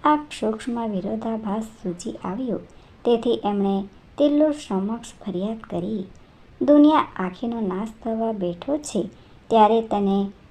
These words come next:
આવા નાચગાન કેમ સૂજે છે? સૃષ્ટિના સહાર વખતે પણ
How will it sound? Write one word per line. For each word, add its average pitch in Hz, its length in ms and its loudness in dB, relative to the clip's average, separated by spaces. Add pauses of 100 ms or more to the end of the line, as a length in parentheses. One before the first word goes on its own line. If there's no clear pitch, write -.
(100)
આવા 294 340 6
નાચગાન 220 680 -2
કેમ 220 320 -6
સૂજે - 520 -6
છે? 175 280 -4 (600)
સૃષ્ટિના 226 600 0
સહાર 214 540 -2
વખતે 220 580 -4
પણ 202 300 -2